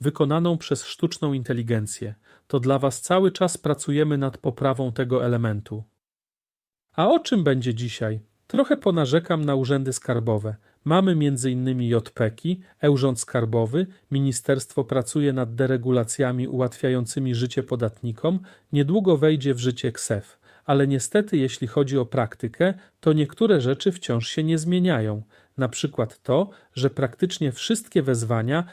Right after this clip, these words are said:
w ramach czynności sprawdzających kierowane są przez pracowników urzędów skarbowych bezpośrednio do moich klientów,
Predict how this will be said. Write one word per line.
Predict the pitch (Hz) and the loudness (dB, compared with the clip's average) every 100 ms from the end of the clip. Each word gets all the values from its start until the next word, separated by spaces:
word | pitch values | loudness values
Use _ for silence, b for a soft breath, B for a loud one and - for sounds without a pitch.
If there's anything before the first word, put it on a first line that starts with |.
| B - | B -2
w | |
ramach | 139 139 131 - | 2 2 0 -4
czynności | - 131 160 185 - | -4 0 0 0 -4
sprawdzających | - - 127 117 117 113 110 - 202 214 - _ | -6 -2 -2 0 0 0 0 0 -2 -2 -20 _
kierowane | - 156 143 185 196 | -2 2 4 4 2
są | 180 165 | 0 0
przez | 151 - 139 | 0 -2 -4
pracowników | - 127 - 123 165 175 165 | -2 -2 -2 -2 -2 0 -4
urzędów | - 131 151 139 123 | -2 0 0 0 -4
skarbowych | - 120 110 117 120 190 - - - | -4 -4 0 0 2 0 0 -20 -2
bezpośrednio | 147 143 - 135 165 196 185 156 | 0 0 -2 -2 2 2 2 2
do | 139 | 2
moich | 143 143 120 | 2 0 -2
klientów, | - 123 120 107 170 190 | -6 -2 0 0 -2 -4